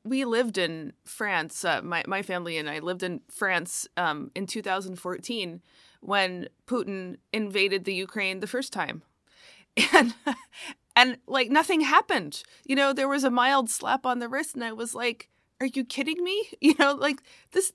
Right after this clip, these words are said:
this is France. Don't you remember? I mean, and, like, all the,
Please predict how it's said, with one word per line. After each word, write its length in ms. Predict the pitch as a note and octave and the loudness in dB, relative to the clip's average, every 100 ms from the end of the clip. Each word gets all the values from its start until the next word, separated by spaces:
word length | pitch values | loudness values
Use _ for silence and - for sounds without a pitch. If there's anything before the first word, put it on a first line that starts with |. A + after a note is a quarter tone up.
| - | -8
this 140 | E4+ | -6
is 140 | E4+ | -4
France. 500 | - D#4 F4 C4 F#3 | -2 2 4 4 2
Don't 260 | - C4 C4+ | 2 2 4
you 320 | D#4 C#4+ C4 - | 0 -2 -4 -2
remember? 580 | B3+ C4 C4 C#4 D#4 | 2 4 4 4 2
I 120 | C#4+ B3 | 4 4
mean, 100 | A3 | 4
and, 160 | A3+ F#3 | 2 2
like, 200 | G#3+ G#3+ | 2 4
all 180 | A3 A3+ | 4 4
the, 280 | G3+ D3+ | 2 0